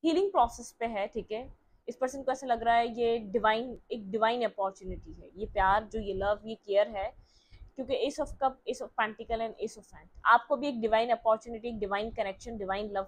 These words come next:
लगता है, और आपके person को भी ये divine opportunity, divine love और divine ही, ये एक divine की तरफ से भेजा गया एक, जैसे एक,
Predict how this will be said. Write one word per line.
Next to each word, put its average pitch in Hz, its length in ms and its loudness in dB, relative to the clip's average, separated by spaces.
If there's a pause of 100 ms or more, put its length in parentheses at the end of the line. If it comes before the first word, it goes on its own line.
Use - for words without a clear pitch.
लगता 196 300 -8
है, 196 160 -4 (360)
और 220 60 6
आपके 220 240 4
person 247 300 -6
को 262 100 -2
भी 240 120 -4
ये 247 120 -2
divine 208 300 0
opportunity, 208 580 -4
divine 196 360 -4
love 202 180 -4
और 220 140 -2
divine 190 460 -4
ही, 226 260 -8 (400)
ये 226 160 2
एक 226 260 -2
divine 226 260 4
की 277 120 -6
तरफ 233 160 0
से 254 140 -8
भेजा 226 300 -2
गया 214 180 2
एक, 214 360 0
जैसे 208 240 -6
एक, - 100 -8